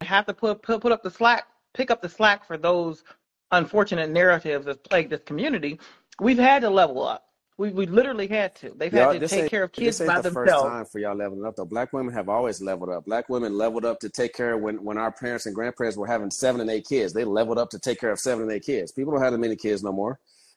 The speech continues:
Speaker 2: But our grandparents were, like, one of seven, one of eight, one of th-, you know, they had a lot of kids back then. They leveled up then. Black women have never had a problem leveling up to satisfy something that was a challenge to them. This is just another one. This is a whole setup.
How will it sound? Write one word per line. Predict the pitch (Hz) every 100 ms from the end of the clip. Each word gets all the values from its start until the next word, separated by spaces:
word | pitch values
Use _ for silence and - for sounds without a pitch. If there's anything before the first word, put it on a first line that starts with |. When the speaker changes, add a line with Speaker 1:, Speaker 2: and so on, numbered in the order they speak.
| -
Speaker 2:
But | 107
our | 127
grandparents | 135 156 160 147 131
were, | 123 110
like, | 113 95
one | 110 135
of | 110
seven, | 113 127 87 98
one | 127
of | 98
eight, | 117 -
one | 101 117
of | -
th-, | 139
you |
know, | 113 104
they | 135 127
had | 127
a | 123
lot | 127
of | 123
kids | 185 151
back | 104 -
then. | 95
They | 101 131
leveled | 123 127 131
up | 110 92
then. | 127 - _ _ _ _ -
Black | 120 165
women | 165 147
have | 135 104
never | 113 143 147
had | 139 117
a |
problem | - 120 110 101 101
leveling | 120 120 120 110
up | 120 107 _ -
to | 113 104 101 98 _ _ -
satisfy | - 123 135 127 113 110
something | - 113 113 104
that | 104
was | 95
a | 90
challenge | - 123 120 -
to | 87
them. | 82
This | 95 160
is | 139
just | 127 123
another | 107 117 -
one. | 87 71 _ _ _
This | 156 156
is | 120
a | 98
whole | - 143 156
setup. | - 147 135 78